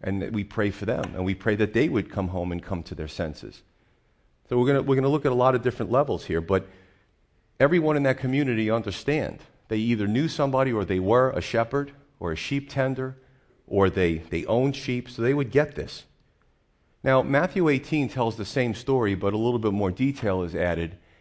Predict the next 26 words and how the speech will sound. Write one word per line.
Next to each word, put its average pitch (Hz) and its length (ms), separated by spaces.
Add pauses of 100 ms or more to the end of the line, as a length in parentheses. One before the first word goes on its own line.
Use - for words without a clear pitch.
(120)
and 110 160
it 101 100
says 113 300
that 107 180
the 104 100
sheep 127 520 (760)
was - 160
straying, 117 640 (340)
this 104 220
one 92 280
out 87 120
of 85 120
a 85 40
hundred. 82 440 (880)
He 92 80
was 113 100
straying. - 560 (300)
And 104 100
you 117 80
know 135 80
what? 156 240
People 160 320
tend 117 300
to 113 100
stray 117 320
too. 131 360